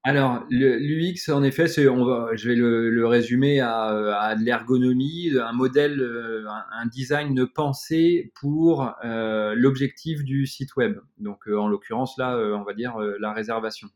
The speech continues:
Euh, en effet, l'U X est une chose importante, mais si je reporte à mon premier objectif,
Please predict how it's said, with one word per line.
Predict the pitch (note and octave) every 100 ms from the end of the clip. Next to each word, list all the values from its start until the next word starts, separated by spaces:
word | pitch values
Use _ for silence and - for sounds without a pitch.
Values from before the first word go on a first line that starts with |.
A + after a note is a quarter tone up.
| _ _ - - _ -
Euh, | G#2+ G#2+ G2+ G2+ - _ _ _ -
en | C3
effet, | C#3+ C#3 F#3+
l'U | F#3+ D#3+
X | E3+ - - - -
est | D#3+ D#3
une | C#3+
chose | - C#3+
importante, | C#3 A#2+ A#2+ - F#3 G#3
mais | C3+
si | B2 - D#3
je | C3+
reporte | C3 A#2+ E3+ F3 F3+ D#3 - B2 -
à | - C3+
mon | C3 C3
premier | - C3+ C3
objectif, | B2 A2 A2+ - E3 F#3 G#3 -